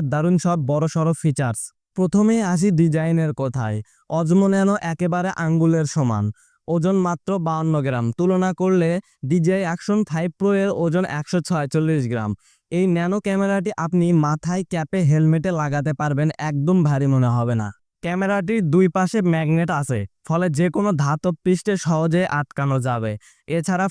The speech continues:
ফ্ল্যাট সাইড থাকায় টেবিলে রাখলে উল্টে পড়ে না। ব্লগিংয়ের জন্য একদম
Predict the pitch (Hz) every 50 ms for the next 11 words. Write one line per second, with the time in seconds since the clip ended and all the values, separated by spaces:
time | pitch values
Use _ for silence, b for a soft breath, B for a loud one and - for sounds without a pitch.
0 | - - 180 160 160 175 185 - - - 180 175 180 180 - - - 185 175 143
1 | 147 147 151 151 b b b b - 165 165 170 180 185 185 175 175 170 175 -
2 | 180 185 196 - - 160 156 147 127 156 151 131 139 135 127 131 120 117 110 104
3 | - b b b b b b - 147 160 165 180 190 208 208 208 214 214 202 165
4 | 190 190 196 202 208 175 170 170 156 147 160 196